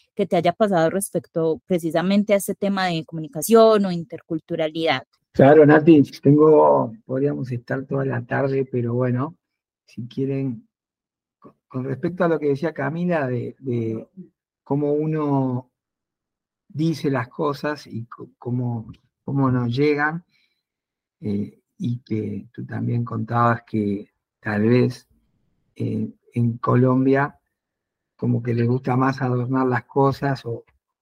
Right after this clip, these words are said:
Speaker 2: evitar ciertas frontabilidades. Nosotros en las uruguayos somos, nos caracterizamos primero por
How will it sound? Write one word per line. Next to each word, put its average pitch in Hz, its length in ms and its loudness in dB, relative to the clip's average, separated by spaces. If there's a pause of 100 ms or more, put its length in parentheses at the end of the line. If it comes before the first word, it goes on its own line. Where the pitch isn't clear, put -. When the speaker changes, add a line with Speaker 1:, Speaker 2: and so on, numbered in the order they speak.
(440)
Speaker 2:
evitar 151 800 4 (560)
ciertas 135 840 0 (280)
frontabilidades. 139 840 4
Nosotros 143 380 -6
en 139 100 2
las 131 160 -2
uruguayos 143 480 -2
somos, 139 480 -4
nos 123 140 -8
caracterizamos 120 640 -6
primero 139 420 -2
por 113 220 -12